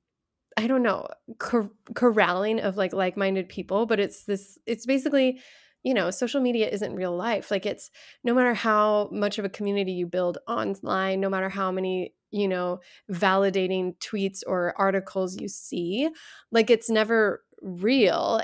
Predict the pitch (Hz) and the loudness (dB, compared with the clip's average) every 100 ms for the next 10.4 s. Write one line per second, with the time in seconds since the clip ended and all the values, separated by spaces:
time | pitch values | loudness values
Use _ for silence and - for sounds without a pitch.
0 | - 214 214 208 233 226 - 220 214 220 | 0 0 0 0 0 0 -2 -2 -2 -2
1 | 208 196 196 196 - 175 180 190 - - | -2 0 0 0 0 0 0 -4 -8 -4
2 | 190 185 175 175 _ 196 190 185 - 196 | -2 -2 -4 -8 _ -4 0 0 -4 -4
3 | 185 185 185 180 - 175 - - 196 180 | -2 -2 -2 -4 -6 -6 -8 -12 -8 -6
4 | 175 202 208 - 233 233 226 226 226 196 | -4 -4 -4 -2 0 0 0 0 0 0
5 | 180 160 - 190 - - 190 180 180 175 | -2 -4 -4 -4 -4 -8 -8 -6 -4 -2
6 | 190 214 233 269 269 233 220 220 - - | -2 0 4 4 6 4 4 0 -10 -20
7 | - 220 196 185 170 190 175 - 180 190 | -4 0 4 2 2 0 0 -2 -2 -2
8 | 170 185 233 277 285 _ - - - 226 | 0 0 0 0 -4 _ -20 -6 0 2
9 | 233 226 220 233 226 226 214 190 175 185 | 4 4 4 2 2 2 0 0 -2 0
10 | 208 202 196 190 | 2 2 2 0